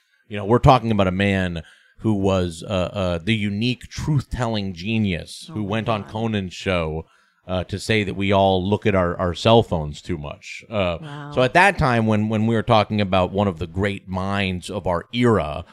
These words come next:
Speaker 1: instead of a disgraced pervert, um, you know, F X thought it prudent to basically do an auteur television show with him. So they just gave him all the budget. So while, yes,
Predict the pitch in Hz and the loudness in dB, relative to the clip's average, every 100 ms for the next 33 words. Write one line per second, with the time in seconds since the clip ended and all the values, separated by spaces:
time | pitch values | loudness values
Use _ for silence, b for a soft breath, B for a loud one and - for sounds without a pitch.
0 | b b - 95 - 101 90 82 76 - | b b -8 -6 0 0 0 -4 -8 -2
1 | 107 87 - - 117 113 - - - - | 0 -2 -6 -2 0 2 -2 -12 -16 -10
2 | - 90 82 78 76 80 b b b b | -2 0 0 -2 -6 -12 b b b b
3 | 98 82 - 131 - 120 107 - - - | -10 -10 2 2 4 4 4 0 -12 -14
4 | _ 120 104 - 95 - 123 120 107 92 | _ 4 4 4 -4 -4 2 2 2 -2
5 | - - 101 90 b b b - 113 - | -8 -4 -4 -4 b b b -6 -6 -4
6 | 110 101 107 - 117 104 - - 156 131 | -6 0 0 2 2 0 -2 -2 0 0
7 | 104 87 82 82 - 85 - 87 76 80 | -2 -6 -6 -8 -10 -14 -6 -4 -4 -8
8 | 90 95 80 82 - 87 - B B 131 | -4 -4 -4 -8 -8 -8 -8 B B -2
9 | 165 139 123 135 135 123 113 104 95 87 | -2 -2 -2 -2 -2 -4 -4 -6 -6 -2
10 | 110 170 - 120 120 143 127 160 160 | -2 -2 -4 0 2 2 2 2 0